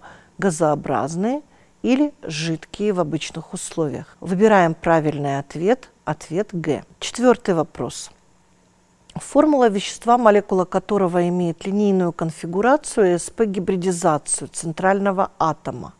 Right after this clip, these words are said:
Выбираем правильный ответ, анализируя каждую из формул. Это ответ Г. Бериллий, хлор два. Пятый вопрос. Бутановая кислота и пропиловый эфир муравьиной кислоты являются,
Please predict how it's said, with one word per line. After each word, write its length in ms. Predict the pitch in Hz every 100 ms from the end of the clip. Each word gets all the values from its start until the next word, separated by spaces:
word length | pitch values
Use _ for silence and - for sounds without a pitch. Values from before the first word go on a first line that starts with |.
| _ _ - - - _ _
Выбираем 580 | 190 196 220 196 160
правильный 720 | 156 - 185 175 170 160 156
ответ, 400 | 151 - 165 226 -
анализируя 720 | 190 185 196 208 196 190 160
каждую 600 | 160 - 180 160 156 160
из 80 | 151
формул. 640 | - - - 170 185 269 359 _ _ _ _ _ _ _ _ _ _ _
Это 420 | 175 - 262 254
ответ 440 | - - 165 190
Г. 260 | 165 160 - _ _
Бериллий, 600 | - 156 156 156 190 247
хлор 460 | 277 - 151 143 180
два. 400 | 170 147 151 143 - _ _ _ _ _ _ _ _ _ _ _ _ _ _
Пятый 320 | 202 185 -
вопрос. 600 | 160 156 - - 165 - - _ _ - _ _ - - _
Бутановая 680 | 175 214 294 330 302 254 214
кислота 640 | 208 214 - 190 - 185
и 60 | 170
пропиловый 720 | - 175 - 190 180 180 185
эфир 260 | 190 - 160
муравьиной 560 | 165 175 180 180 160
кислоты 560 | 151 170 - 202 - 302
являются, 840 | 269 220 208 175 147 - - -